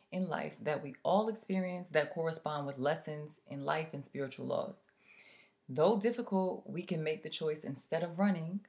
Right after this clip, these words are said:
um, to plant and grow through these tough moments and learn to develop certain character traits and values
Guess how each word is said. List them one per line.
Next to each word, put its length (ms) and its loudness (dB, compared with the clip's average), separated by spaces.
um, 300 -6
to 80 -6
plant 400 -4
and 180 -6
grow 560 2
through 140 -6
these 220 -6
tough 240 -4
moments 580 -6
and 300 -6
learn 260 0
to 80 -8
develop 540 0
certain 320 -2
character 400 -4
traits 320 -8
and 200 -6
values 580 0